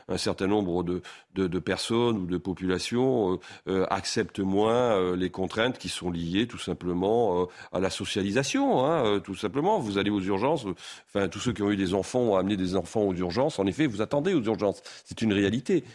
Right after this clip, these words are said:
Euh, bon, ben, et on voit qu'il y a des catégories de population ou d'acteurs, en tout cas, qui les supportent moins, ce genre de, ce genre de, de, de, de, de, de contraintes. Le troisième point, c'est que, bon, aussi, si vous attendez aux urgences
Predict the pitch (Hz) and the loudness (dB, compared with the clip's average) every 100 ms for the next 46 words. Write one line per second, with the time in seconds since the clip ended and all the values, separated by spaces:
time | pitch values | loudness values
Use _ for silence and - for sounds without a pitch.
0 | - 101 107 101 110 113 82 82 82 80 | -4 2 4 4 2 0 0 -4 -8 -8
1 | 76 80 80 85 90 90 110 135 90 87 | -8 -8 -8 -6 -4 -2 -2 -2 -4 -4
2 | 101 107 95 101 90 92 90 90 - 143 | -4 -4 -2 -2 -4 -6 -4 -4 -2 -2
3 | 110 90 - 143 120 87 131 110 98 92 | 0 0 0 -2 -2 -4 -6 -6 -6 -10
4 | - 123 - 113 101 85 - - - 104 | -8 -8 -4 -2 0 0 -2 -20 -10 -4
5 | 92 107 95 95 87 - - - - 92 | 0 0 2 0 0 -10 -20 -10 -6 0
6 | 110 95 92 87 92 90 87 87 90 80 | 0 0 -2 -2 -2 -2 -2 -2 -4 -4
7 | 71 76 78 98 98 104 - 90 - - | -8 -6 -6 -6 -2 -2 0 -2 -4 -14
8 | - - - 98 147 131 127 202 196 139 | -20 -16 -10 0 2 2 2 2 2 -2
9 | 120 117 110 107 123 - 131 107 120 120 | -2 0 0 0 -2 0 -4 -2 -2 0
10 | 113 113 104 98 85 98 151 196 - - | 0 0 0 0 -2 -2 0 -2 -4 -18